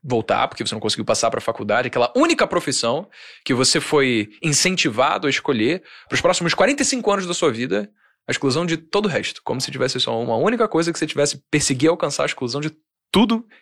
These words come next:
que existe. Isso é o modelo tradicional que hoje a sociedade vê como o modelo certo. É aquele que, se você cumprir, você tá bem.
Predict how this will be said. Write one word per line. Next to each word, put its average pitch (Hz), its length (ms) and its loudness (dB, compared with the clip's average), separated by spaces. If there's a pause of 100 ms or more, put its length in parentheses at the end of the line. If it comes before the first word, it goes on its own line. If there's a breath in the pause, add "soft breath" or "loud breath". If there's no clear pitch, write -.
que - 80 2
existe. 117 400 0 (1600 loud breath)
Isso 233 640 0
é 170 100 2
o 165 60 2
modelo 156 360 0
tradicional 135 760 -4 (380 soft breath)
que - 140 2
hoje 190 300 6
a 165 40 0
sociedade 151 600 -2
vê 147 380 -4 (280)
como 277 200 -2
o - 20 2
modelo 233 260 0
certo. - 640 -4
É 135 60 -2
aquele 185 220 0
que, 185 320 -2 (200 soft breath)
se - 120 0
você 208 220 2
cumprir, 240 300 0
você 208 240 0
tá 196 120 2
bem. 110 280 -6